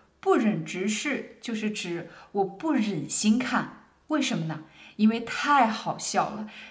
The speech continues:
太尴尬了，让我不忍直视。如果有什么事情让你觉得太尴尬了，太搞笑了，以至于你都不忍心去看，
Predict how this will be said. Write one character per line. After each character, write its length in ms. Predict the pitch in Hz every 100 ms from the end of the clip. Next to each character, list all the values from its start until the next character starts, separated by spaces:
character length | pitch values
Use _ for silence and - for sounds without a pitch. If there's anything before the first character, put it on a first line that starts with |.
| -
太 560 | - 285 330 330 302 233
尴 320 | 226 226 226
尬 180 | 226 165
了， 220 | 156 - - - _
让 240 | 226 240 208
我 340 | 160 - - _ _
不 380 | - 311 220 - -
忍 420 | 190 180 156 -
直 220 | - 202 220
视。 440 | - 269 - - _ _ _
如 260 | 240 349
果 520 | 370 220 233 254 - -
有 160 | 208 196
什 160 | -
么 80 | 208
事 220 | - 294
情 300 | 254 214 208 - - -
让 200 | 262 208
你 60 |
觉 140 | 208 202
得 180 | 208 - - _ _
太 400 | - - 466 403
尴 300 | 214 226 214
尬 200 | 214 180
了， 180 | 160 -
太 400 | - - 370 262
搞 200 | 214 214
笑 240 | - 185 160
了， 220 | - - - -
以 140 | 233
至 180 | 277 339
于 340 | 262 269 - 208
你 100 | 175
都 180 | 233
不 360 | 247 - 349 294
忍 320 | 220 208 -
心 340 | - 254 254 262
去 200 | - 180
看， 460 | - 185 - -